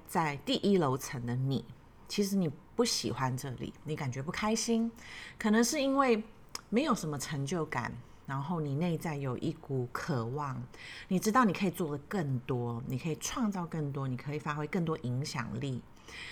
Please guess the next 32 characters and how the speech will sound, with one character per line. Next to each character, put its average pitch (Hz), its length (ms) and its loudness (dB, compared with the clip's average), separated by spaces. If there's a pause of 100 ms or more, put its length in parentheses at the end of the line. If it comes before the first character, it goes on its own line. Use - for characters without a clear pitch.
(220)
所 - 160 0
以 285 60 4
当 277 320 6
你 208 160 6
决 139 260 0
定 175 200 -2
要 165 160 0
朝 139 420 -2
着 156 140 0
这 156 100 0
个 143 100 -2
楼 127 300 0
梯 156 400 -4 (140)
跨 247 200 0
出 202 160 0
第 160 220 0
一 - 20 -4
步 135 160 -4
的 120 120 -2
时 - 180 -4
候， 120 320 -4 (760)
你 156 120 0
其 170 180 0
实 165 200 2
启 - 260 0
动 156 240 0
了 123 100 -4
一 147 140 -6
个 139 100 -4
很 127 400 -2
大 185 380 2
的 131 260 -2